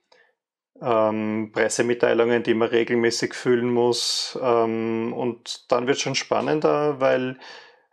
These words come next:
da so Dinge reinfallen wie Whitepaper, die zu schreiben sind, oder Dokumentationen, die man anfertigen muss,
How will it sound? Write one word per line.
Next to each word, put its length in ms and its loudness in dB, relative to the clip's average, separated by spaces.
da 80 2
so 140 0
Dinge 360 0
reinfallen 560 0
wie 320 0
Whitepaper, 680 2
die 140 -2
zu 160 -4
schreiben 480 0
sind, 640 -4
oder 260 -2
Dokumentationen, 1000 0
die 140 -2
man 180 0
anfertigen 720 -2
muss, 380 -4